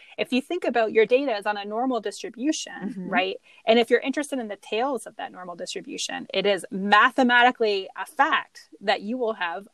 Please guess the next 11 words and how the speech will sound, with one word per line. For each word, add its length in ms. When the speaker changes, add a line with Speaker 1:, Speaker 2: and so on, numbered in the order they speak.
Speaker 1:
a 80
much 280
smaller 380
N 200
at 160
that 200
tail. 420
Speaker 2:
Yeah. 440
Speaker 1:
Uh, 500
and 540
so 340